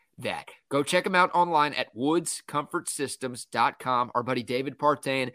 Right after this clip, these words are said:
he's gonna make sure that you are taken care of. woods comfort systems dot com, or give 'em a call, five one two, eight four two, five zero six six. It's Woods Comfort Systems, where comfort is our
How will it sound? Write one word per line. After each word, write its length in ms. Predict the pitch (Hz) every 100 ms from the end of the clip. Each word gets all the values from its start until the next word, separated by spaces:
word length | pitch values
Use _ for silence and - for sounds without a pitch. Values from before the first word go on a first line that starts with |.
| - _
he's 160 | 127 120
gonna 160 | 147
make 220 | 143 143
sure 180 | - 139
that 160 | 131 98
you 340 | 113 127 143 -
are 220 | 123 123
taken 440 | - 113 120 143
care 320 | 135 127 117 113
of. 200 | 110 - _ _
woods 340 | 110 147 160
comfort 340 | - 151 147 -
systems 360 | 139 - 120
dot 240 | 127 120 -
com, 240 | 139 170
or 140 | - 135
give 160 | 175
'em 100 | 208
a 40 | 233
call, 240 | 110 87 -
five 220 | 139 143
one 180 | 160 147
two, 300 | - 156 -
eight 220 | 147 -
four 180 | 139 131
two, 240 | - 139
five 340 | 123 135 127 113
zero 300 | 127 120 110
six 320 | - 117 -
six. 380 | - 196 - - - _
It's 180 | - -
Woods 440 | 120 196 190 - -
Comfort 400 | - 156 127 123
Systems, 640 | - - 180 - 165 151 - _ _ -
where 180 | 120
comfort 500 | 104 147 151 131 110 _ _ _
is 500 | 143 147 85 - - - _
our 460 | - 98 98 98